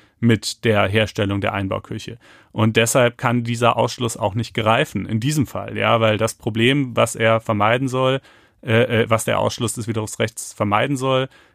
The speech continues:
äh, das stellt sich hier ja nicht, wenn der da noch gar nichts gebaut hat. Ähm, und, äh, da sagt der E U G H aber: „Nein, das ist egal, darauf kommt's nicht an, ob die Arbeiten, äh,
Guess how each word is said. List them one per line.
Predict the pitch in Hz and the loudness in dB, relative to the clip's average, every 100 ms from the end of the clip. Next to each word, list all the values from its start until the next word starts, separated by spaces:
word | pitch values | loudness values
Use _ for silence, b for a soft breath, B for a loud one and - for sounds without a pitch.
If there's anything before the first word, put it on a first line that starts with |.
| - | -4
äh, | 110 | 2
das | 120 | 2
stellt | - 143 170 | 4 2 2
sich | - | 0
hier | 117 | 2
ja | 107 98 | 2 2
nicht, | 107 147 - | -2 -2 -2
wenn | 113 | 0
der | 113 | 2
da | 117 117 | 2 2
noch | 120 - | 0 -2
gar | 117 | -2
nichts | 117 - | -2 -6
gebaut | 123 113 131 - | -2 2 2 0
hat. | 95 90 - B B B _ | -4 -6 -8 B B B _
Ähm, | 107 107 104 107 117 | 2 4 4 2 2
und, | 113 117 - | 0 0 0
äh, | 117 107 104 104 113 110 - | 0 0 2 0 -2 -6 -14
da | 123 110 120 | 0 2 4
sagt | 127 - | 0 0
der | 123 | -4
E | |
U | 113 | -2
G | 113 | 0
H | 117 113 | 2 2
aber: | 107 101 | 2 0
„Nein, | 104 120 160 | 0 0 -2
das | - | -6
ist | 120 | -8
egal, | 104 104 139 190 | -2 2 2 2
darauf | 131 123 | 0 -2
kommt's | - 113 - | -2 -4 -2
nicht | 117 - | -6 -2
an, | 107 131 220 B B _ | 0 2 2 B B _
ob | 139 - | 0 0
die | - 131 127 | 0 0 2
Arbeiten, | 117 120 131 127 127 127 123 120 | 2 4 4 4 4 4 4 2
äh, | 120 113 113 117 | 2 0 0 -2